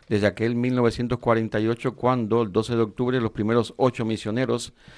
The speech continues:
salieron hacia la provincia de Los Ríos, ¿no? Desde ahí comenzó ya todo un proceso que continúa hasta hoy.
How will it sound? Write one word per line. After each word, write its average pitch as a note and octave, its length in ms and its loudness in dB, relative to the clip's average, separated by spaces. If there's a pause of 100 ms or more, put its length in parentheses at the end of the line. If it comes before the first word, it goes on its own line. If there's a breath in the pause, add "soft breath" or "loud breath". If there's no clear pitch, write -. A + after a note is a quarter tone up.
(180 loud breath)
salieron A#2 560 2
hacia G2 160 -4
la F#2+ 120 0
provincia G2+ 420 -2
de G2 80 2
Los E2+ 180 -2
Ríos, F2+ 300 -2
¿no? A2+ 320 -2
Desde G#2 220 -2
ahí B2+ 120 2
comenzó A#2+ 460 0
ya A2+ 220 4
todo A2+ 160 2
un A2+ 100 -2
proceso A2+ 500 -2 (480 loud breath)
que A2+ 140 4
continúa A2+ 720 4
hasta G2 340 0
hoy. G2+ 300 4